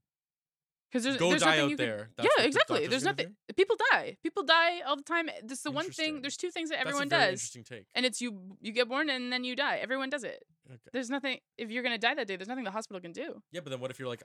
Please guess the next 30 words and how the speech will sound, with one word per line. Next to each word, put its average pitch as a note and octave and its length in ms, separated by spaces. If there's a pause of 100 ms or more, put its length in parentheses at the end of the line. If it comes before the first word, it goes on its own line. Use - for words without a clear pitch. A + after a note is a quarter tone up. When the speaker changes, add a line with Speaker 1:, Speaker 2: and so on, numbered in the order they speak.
Speaker 2:
"I'm A#2 220
gonna A#2 140
die A2 160
today. G2+ 360
I'm A2+ 120
gonna A2 100
sit A2 200
here A2 140
so A2 140
that G#2 80
I, G#2+ 40 (100)
my, A2 220 (120)
as A#2+ 120
soon A#2+ 120
as G#2 80
I A2 60
die, G2+ 180
my G#2 120
organs G#2 340
can G2 120
be F#2+ 100
used F2+ 280
for - 140
other F#2+ 120
patients." - 120
Speaker 1:
Well, C4+ 100
that's D4+ 160
a C#4 60
great C4+ 220
idea. C4 240